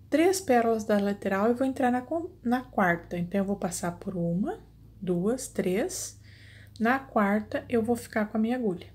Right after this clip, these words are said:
porque eu vou continuar aqui. Assim, a gente vai puxando firme. Cheguei aqui, ó, coloquei uma verde, uma rosa e uma verde.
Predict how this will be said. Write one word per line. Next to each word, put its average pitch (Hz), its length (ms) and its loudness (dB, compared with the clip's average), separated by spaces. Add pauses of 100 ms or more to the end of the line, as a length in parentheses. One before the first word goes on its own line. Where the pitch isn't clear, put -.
(320)
porque - 200 -4
eu 190 40 2
vou 185 120 -6
continuar 214 640 0
aqui. 180 380 -10 (2000)
Assim, 214 540 -6
a 196 60 -10
gente 208 200 0
vai 202 120 -4
puxando 208 440 -2
firme. 196 400 -6 (540)
Cheguei 175 540 -2
aqui, 254 400 -8
ó, 175 140 -4 (100)
coloquei 175 680 -4
uma 170 280 0
verde, 160 720 -6
uma 185 240 -4
rosa 170 680 -4
e 226 160 -4
uma 262 200 -2
verde. 185 600 -10